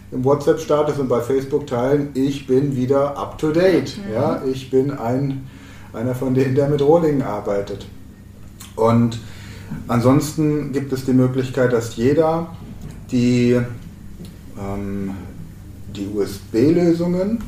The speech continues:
Speaker 1: also die, die Verbatim mit Codeverschlüsselung oder mit Fingerabdruckverschlüsselung auch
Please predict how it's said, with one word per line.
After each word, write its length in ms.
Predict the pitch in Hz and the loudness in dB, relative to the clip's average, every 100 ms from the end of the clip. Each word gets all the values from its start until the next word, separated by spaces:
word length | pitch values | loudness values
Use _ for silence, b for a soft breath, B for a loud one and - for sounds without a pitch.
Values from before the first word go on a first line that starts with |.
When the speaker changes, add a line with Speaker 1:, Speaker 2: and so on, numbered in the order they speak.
| - | -10
Speaker 1:
also 160 | 85 85 | -8 -6
die, 360 | 87 90 85 | -4 -4 -4
die 180 | 85 85 | -4 0
Verbatim 800 | 104 127 139 127 127 123 123 117 98 | 2 4 2 2 2 4 2 -2 -4
mit 540 | 98 87 - - - - - - - - | -4 -6 -8 -12 -12 -12 -16 -16 -16 -4
Codeverschlüsselung 1080 | - 151 - 185 180 180 185 180 180 185 202 - | 2 2 2 -2 0 0 0 0 0 -4 -6 -2
oder 300 | 113 110 101 | 2 2 2
mit 240 | 98 95 | 0 -2
Fingerabdruckverschlüsselung 1300 | - 160 165 151 151 147 147 123 135 123 120 113 - | -2 0 2 2 4 2 2 0 0 0 0 -2 0
auch 360 | 101 110 107 | 2 2 0